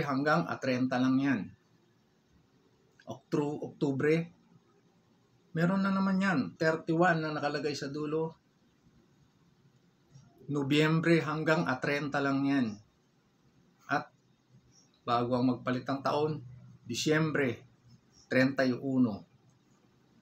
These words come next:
Enero, New Year na siyempre. Twenty twenty-two na eh. Yan. Kumuha kayo ng kalendaryo, i-check nyo yan. Ganun lang kasimple, ganun kadali.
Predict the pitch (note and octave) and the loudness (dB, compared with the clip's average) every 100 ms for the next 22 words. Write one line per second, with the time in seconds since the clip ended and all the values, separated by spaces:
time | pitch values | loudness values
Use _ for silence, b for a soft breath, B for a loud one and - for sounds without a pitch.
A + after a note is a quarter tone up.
0 | _ - - B2 B2+ C#3+ C#3+ D3 D#3 - | _ -20 -6 4 4 4 2 0 -4 -12
1 | - A#3 C#4 F3+ A2+ A2+ B2 A#2+ G#2 F#2+ | 0 2 4 4 2 0 -2 -2 -4 -6
2 | E2+ G2 G2 G2+ G#2+ G#2 - _ _ _ | -8 -8 -6 -6 -8 -10 -16 _ _ _
3 | G#2 G#2+ A2+ A2+ A2+ A2+ A#2+ A2 G#2 A#2 | -10 -6 -6 -4 -4 -4 -2 -4 -4 -4
4 | A#2+ A#2+ A#2+ G#2+ - - - - _ - | 0 2 0 -2 -10 -20 -20 -20 _ -20
5 | - - G#2+ B2 B2+ F#2+ E2+ - - - | -20 -8 0 2 2 -2 -8 -14 -20 -20
6 | _ _ _ A2+ B2+ C3 C#3+ C#3+ C#3+ C#3+ | _ _ _ 0 2 2 0 0 0 0
7 | C#3+ C#3+ D3+ B2 - D3 - D#3+ D#3+ D3+ | 2 2 0 -4 -6 -6 -4 -2 0 0
8 | A2+ G#2 - _ _ _ _ _ _ _ | 0 -4 -18 _ _ _ _ _ _ _
9 | _ _ _ _ _ - C3+ F#3 F#3+ F3 | _ _ _ _ _ -4 -2 0 -2 -2
10 | E3 F#3 E3+ F3 B2+ C3+ D#3+ C3+ C3+ C#3 | -2 -2 0 0 2 0 0 0 0 -2